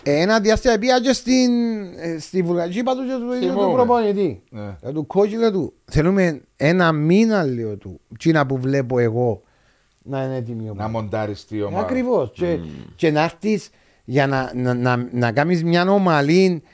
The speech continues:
Speaker 1: Ε, είσοδον εις το πρωτάθλημα σου, όσο πιο έτοιμος μπορείς. Εμείς εφορτώσαμε το και υπήρχε τόση πολλή προπόνηση πάνω, το οποίο
Speaker 3: Πόσον καιρό έκατσε ο Σίλας;
Speaker 1: Έκαμε
Speaker 2: Τρία παι-, τέσσερα παιχνίδια.
Speaker 1: δυο παιχνίδια, νομίζω.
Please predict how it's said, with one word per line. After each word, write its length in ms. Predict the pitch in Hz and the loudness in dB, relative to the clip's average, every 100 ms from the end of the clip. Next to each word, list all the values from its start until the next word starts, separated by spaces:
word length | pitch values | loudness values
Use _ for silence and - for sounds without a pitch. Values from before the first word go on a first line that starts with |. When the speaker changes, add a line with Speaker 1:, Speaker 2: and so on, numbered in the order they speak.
| _ _ | _ _
Speaker 1:
Ε, 100 | - 131 | -8 -8
είσοδον 640 | - 180 202 - 220 233 240 | 0 2 2 0 2 2 0
εις 140 | - | -2
το 100 | 247 | -2
πρωτάθλημα 600 | 220 214 240 240 208 165 | 0 0 0 -2 -2 -2
σου, 380 | - 226 285 - _ _ - | -4 -4 -6 -6 _ _ -8
όσο 240 | 226 254 247 | -4 -4 -4
πιο 120 | 254 | -6
έτοιμος 360 | 254 277 269 247 | -6 -4 -4 0
μπορείς. 440 | 202 180 117 - _ _ - | 0 0 -2 -10 _ _ -6
Εμείς 320 | 135 156 180 | -2 0 0
εφορτώσαμε 720 | 220 185 - 180 175 180 160 | 0 -2 -2 -2 -2 0 -2
το 300 | 143 151 139 - _ | -2 -2 -4 -10 _
και 280 | - 135 113 - _ _ _ | -4 -4 -4 -12 _ _ _
υπήρχε 460 | 120 123 165 185 | -8 -4 -2 0
τόση 360 | 160 170 202 254 | 0 0 0 -2
πολλή 300 | 220 240 208 | 0 0 0
προπόνηση 580 | 160 156 143 139 123 131 | -2 0 0 -2 -4 -4
πάνω, 360 | 120 123 131 | -2 -2 -2
το 100 | 135 | -2
οποίο 440 | 139 156 190 202 - | -2 2 2 2 -2
Speaker 3:
Πόσον 240 | - 113 143 | -8 -8 -2
καιρό 140 | 123 | -2
έκατσε 300 | 110 95 - | -2 -4 -6
ο 360 | 95 85 78 71 | -6 -6 -8 -12
Σίλας; 520 | - 85 - - - _ _ _ _ _ _ _ | -12 -12 -12 -18 -20 _ _ _ _ _ _ _
Speaker 1:
Έκαμε 400 | 120 156 165 156 | -12 -8 -6 -4
Speaker 2:
Τρία 220 | 147 120 117 | -2 -2 -2
παι-, 140 | 123 - | -6 -10
τέσσερα 360 | 113 - 120 | -12 -8 -8
παιχνίδια. 420 | 98 113 113 151 | -8 -12 -10 -6
Speaker 1:
δυο 140 | 143 180 | -2 0
παιχνίδια, 520 | 185 190 214 - 156 | 0 -2 -6 -8 -10
νομίζω. 200 | 107 | -10